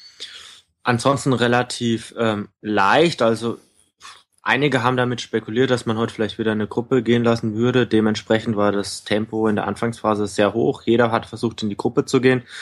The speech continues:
Zwischenzeitlich hat sich mal eine zweiunddreißig-Mann-Gruppe gelöst, unter anderem mit Alberto Contador. Gut, dass das zum Scheitern verurteilt war. <laughs> Das war relativ schnell deutlich.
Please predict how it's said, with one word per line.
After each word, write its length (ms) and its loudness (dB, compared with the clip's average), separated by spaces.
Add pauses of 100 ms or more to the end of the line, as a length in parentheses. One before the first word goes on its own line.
(200)
Zwischenzeitlich 640 0
hat 160 -2
sich 120 -18
mal 160 2
eine 100 -4
zweiunddreißig-Mann-Gruppe 1300 0
gelöst, 500 0
unter 260 2
anderem 280 0
mit 120 -2
Alberto 420 0
Contador. 640 -2 (960)
Gut, 180 4
dass 160 4
das 200 2
zum 140 -2
Scheitern 460 -2
verurteilt 520 -4
war. 240 0 (500)
<laughs> 120 -12
Das 320 -2
war 180 2
relativ 600 -2
schnell 440 -2
deutlich. 560 2